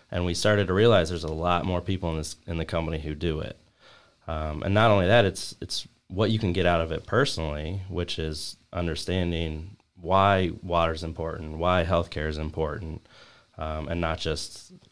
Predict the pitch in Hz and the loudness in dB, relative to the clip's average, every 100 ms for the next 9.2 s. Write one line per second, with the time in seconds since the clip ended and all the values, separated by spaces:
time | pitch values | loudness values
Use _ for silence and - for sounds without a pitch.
0 | - 85 80 76 73 78 76 78 - 76 | -14 -10 -8 -6 -6 -6 -6 -6 -6 -8
1 | - 76 78 78 82 76 76 80 85 78 | -8 -10 -10 -10 -10 -8 -6 -2 -2 -2
2 | 73 80 80 - - - _ 110 135 135 | -6 -8 -8 -12 -20 -20 _ 0 2 0
3 | 131 135 131 110 117 110 92 90 - - | 0 2 4 4 4 4 4 -2 -4 0
4 | 104 101 85 78 - _ _ - 117 107 | 2 4 2 -2 -6 _ _ 0 0 2
5 | 98 104 95 85 80 95 92 82 87 101 | 0 2 2 2 2 4 4 4 4 4
6 | 110 - 76 76 76 - _ _ _ _ | 2 -2 -6 -6 -8 -12 _ _ _ _
7 | - 92 - _ 95 90 113 120 110 110 | -8 -8 -8 _ -12 -2 2 4 6 6
8 | 107 95 95 87 87 85 80 76 78 78 | 4 4 4 4 2 0 0 -4 -8 -8
9 | - - | -10 -14